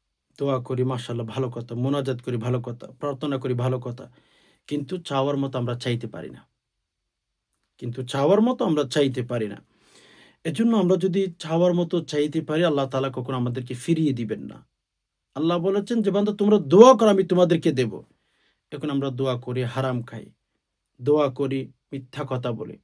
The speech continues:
আল্লাহ তাআলার কাছে মোনাজাত করি, দেখা যাচ্ছে অন্যদিকে আমরা মিথ্যা সাক্ষী দিচ্ছি,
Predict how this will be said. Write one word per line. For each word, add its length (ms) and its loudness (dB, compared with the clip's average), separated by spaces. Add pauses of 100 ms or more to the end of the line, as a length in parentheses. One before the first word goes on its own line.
(560)
আল্লাহ 240 -4
তাআলার 260 -4
কাছে 220 -6
মোনাজাত 540 0
করি, 300 -6 (520)
দেখা 220 -6
যাচ্ছে 280 -2
অন্যদিকে 400 -2
আমরা 380 -2 (680)
মিথ্যা 280 -4
সাক্ষী 360 -6
দিচ্ছি, 400 -10